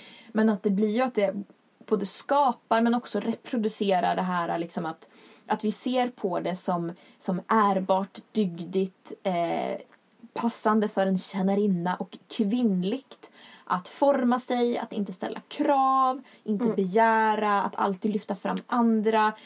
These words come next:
Speaker 1: aldrig
Speaker 2: Ja.
Speaker 1: lyfta fram sig själv, aldrig ta plats, varken fysiskt, emotionellt eller andligt.
Speaker 2: Ja.
Speaker 1: Och det är
Speaker 2: Verkligen.
Speaker 1: enormt sorgligt.
Speaker 2: Verkligen. Och ju, alltså det, det är ju verkligen så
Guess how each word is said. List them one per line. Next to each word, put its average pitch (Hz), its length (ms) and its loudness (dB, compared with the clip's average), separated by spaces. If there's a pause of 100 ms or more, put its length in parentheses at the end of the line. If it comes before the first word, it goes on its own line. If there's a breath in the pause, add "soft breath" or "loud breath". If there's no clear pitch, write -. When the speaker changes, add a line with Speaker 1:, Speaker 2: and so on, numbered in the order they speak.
(140 loud breath)
Speaker 1:
aldrig 220 300 2
Speaker 2:
Ja. - 0 -
Speaker 1:
lyfta 220 220 0
fram 202 180 0
sig 202 100 -4
själv, 202 540 0
aldrig 196 380 -2
ta 190 160 -4
plats, - 440 -4
varken 226 380 0
fysiskt, 190 540 -4
emotionellt 185 600 -4
eller - 160 -6
andligt. 220 600 -8
Speaker 2:
Ja. 277 180 -2 (540 loud breath)
Speaker 1:
Och 254 100 0
det 294 80 6
är 349 40 4
Speaker 2:
Verkligen. 262 200 4
Speaker 1:
enormt 277 320 0
sorgligt. 240 540 -2 (200)
Speaker 2:
Verkligen. 220 640 0
Och 233 120 4
ju, 247 300 2
alltså 254 200 2
det, 247 320 0
det 226 320 -4
är 240 40 4
ju 269 100 6
verkligen 247 400 4
så 220 180 -4